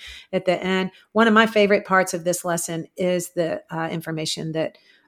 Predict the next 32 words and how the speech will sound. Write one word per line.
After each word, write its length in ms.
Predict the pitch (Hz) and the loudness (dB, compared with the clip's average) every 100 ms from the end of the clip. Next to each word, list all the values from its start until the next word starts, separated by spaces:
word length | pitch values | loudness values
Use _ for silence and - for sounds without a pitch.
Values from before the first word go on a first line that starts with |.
| - - | -18 -4
Lieutenant 440 | 185 175 185 165 - | -4 0 -2 -2 -4
Colonel 280 | 170 160 156 | -6 -4 -4
David 600 | 156 151 151 151 147 - | -4 -2 -2 -2 -4 -6
Grossman 600 | 156 156 - 160 151 151 | -4 -4 -4 -4 -6 -6
has 240 | 165 160 | -6 -6
allowed 360 | - 156 156 160 | -6 -4 -2 -2
us 160 | 151 | -2
to 160 | - 170 | -6 -8
use 360 | 160 156 156 160 | -6 -4 -6 -8
and 80 | |
that 80 | 156 | -10
he 140 | 165 165 | -10 -10
filmed 320 | 170 156 156 | -8 -8 -6
special 540 | - 190 175 - 170 | -4 -2 -2 -2 -4
for 520 | 160 - 170 165 165 - | -6 -8 -4 -2 -4 -6
us. 440 | 147 147 - - - - - - | -6 -4 -6 -8 -12 -20 -20 -10
And 400 | 165 170 165 165 - | -4 -2 -4 -6 -8
this 360 | 165 190 196 - | 0 0 0 -2
little 340 | 214 185 147 - | 0 0 -2 -8
video 380 | 165 165 160 156 | -6 -4 -2 -2
in 100 | 160 | -2
here 280 | 160 151 151 | -4 -6 -6
is 320 | 151 - - _ - | -6 -8 -12 _ -8
priceless. 680 | 139 151 - 147 151 - - - | -6 -4 -6 -6 -6 -6 -10 -10
Talks 280 | - - - | -6 -4 -4
a 40 | |
lot 200 | 165 160 | -2 -2
about 420 | 160 156 151 - | -2 -2 -2 -4
aggression 720 | 160 175 170 - 190 196 196 - | -4 -2 0 -2 -2 0 -2 -4
and 180 | 160 156 | -8 -6
about 480 | 151 151 147 143 - | -6 -4 -4 -6 -6
how, 440 | 156 151 147 | -4 -2 -2